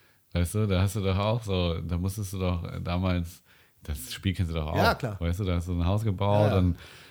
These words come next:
Speaker 1: aber die Person, die musstest du, musstest du dann ja auch so richtig trimmen und auch gerade was Sport
Speaker 2: Stimmt, die, die
Speaker 1: anging.
Speaker 2: mussten dann immer irgendwie lernen, irgendwie und, äh,
Speaker 1: Genau.
Speaker 2: irgendwelche Sachen
Speaker 1: So
Speaker 2: machen,
Speaker 1: die,
Speaker 2: ja, ja.
Speaker 1: die, die, weißt du, dann das, die ersten Mal trainieren, so, das war in Nu, waren die auf der nächsten Stufe.
Speaker 2: Ja, ja.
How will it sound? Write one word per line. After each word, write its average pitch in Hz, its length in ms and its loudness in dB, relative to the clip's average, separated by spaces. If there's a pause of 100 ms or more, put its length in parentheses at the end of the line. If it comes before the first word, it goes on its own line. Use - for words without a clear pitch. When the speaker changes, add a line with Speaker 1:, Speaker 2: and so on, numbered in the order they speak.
(180)
Speaker 1:
aber 92 340 2
die 92 260 -6
Person, 104 500 2
die 104 80 2
musstest 101 360 0
du, 95 180 0
musstest 98 420 -4
du 98 100 -4
dann 95 200 4
ja 92 140 2
auch 92 140 -2
so 101 120 0
richtig 98 340 -2
trimmen 107 380 2
und 92 140 0
auch 101 240 0
gerade 101 360 2
was 95 120 2
Sport 117 340 0
Speaker 2:
Stimmt, - 0 -
die, 127 40 4
die 95 120 2
Speaker 1:
anging. 85 160 0
Speaker 2:
mussten 131 240 2
dann 123 140 2
immer 120 260 -2
irgendwie 113 240 -2
lernen, 117 480 2
irgendwie 113 420 -4
und, 110 140 -8
äh, 104 200 -4
Speaker 1:
Genau. 104 280 2
Speaker 2:
irgendwelche 101 180 2
Sachen 117 260 0
Speaker 1:
So 95 60 2
Speaker 2:
machen, 95 100 2
Speaker 1:
die, 98 120 0
Speaker 2:
ja, 101 60 -4
ja. 104 160 -6
Speaker 1:
die, 104 240 -4
die, 98 380 -4
weißt 95 200 0
du, 107 40 -4
dann 92 360 -2
das, 90 260 -8
die 90 260 -8
ersten 104 300 -2
Mal 95 160 0
trainieren, 107 480 -2
so, 101 120 0
das 92 200 -2
war 92 200 0
in 98 200 -2
Nu, 113 380 0
waren 95 200 0
die 95 100 -2
auf 92 80 -6
der 98 100 -2
nächsten 101 280 -2
Stufe. 107 360 -4
Speaker 2:
Ja, 90 60 2 (100)
ja. 120 140 -10